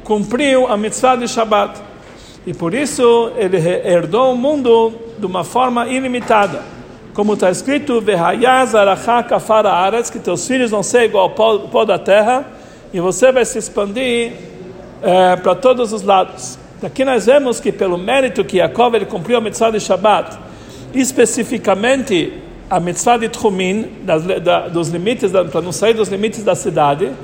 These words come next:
ele recebeu de herança uma brachá acima de qualquer limitação. Os comentaristas, eles explicam que, eh,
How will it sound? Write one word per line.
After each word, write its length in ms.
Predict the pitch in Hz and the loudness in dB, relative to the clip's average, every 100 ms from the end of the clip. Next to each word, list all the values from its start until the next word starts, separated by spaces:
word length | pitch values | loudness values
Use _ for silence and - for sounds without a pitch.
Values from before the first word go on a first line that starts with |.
| - - - - | -16 -18 -14 -4
ele 140 | 196 | 2
recebeu 560 | 180 185 214 180 247 240 | 2 2 0 0 2 2
de 80 | 233 | 2
herança 640 | 240 285 302 254 233 226 240 - - - - - | 4 4 2 2 2 0 -4 -14 -18 -18 -16 -6
uma 460 | 190 185 180 180 - - - - - - - - - | 0 4 4 2 -4 -16 -16 -16 -16 -16 -16 -16 -6
brachá 720 | 147 170 156 240 269 240 220 - | 0 0 2 4 4 4 2 -2
acima 560 | 185 - 277 285 254 | -4 -2 -2 0 0
de 80 | 220 | 0
qualquer 380 | 202 190 185 240 | 0 -2 0 -2
limitação. 640 | 254 226 202 190 - 151 - - - - - - - - - | 0 -4 0 0 2 0 0 -10 -16 -16 -16 -14 -12 -12 -8
Os 140 | 190 - | -6 -2
comentaristas, 1120 | 202 185 180 180 220 320 - 170 - - - - - - - - - - | 0 0 2 2 2 0 0 -2 -2 -8 -12 -14 -16 -16 -16 -18 -12 -2
eles 320 | 208 208 170 | 2 2 0
explicam 840 | 190 - 277 285 233 220 220 214 - - - - - - - - | -4 -4 -2 0 4 4 2 -4 -12 -18 -18 -18 -18 -20 -20 -4
que, 400 | 208 208 208 208 - | 2 4 4 0 -4
eh, 400 | 180 175 175 170 | 2 6 6 4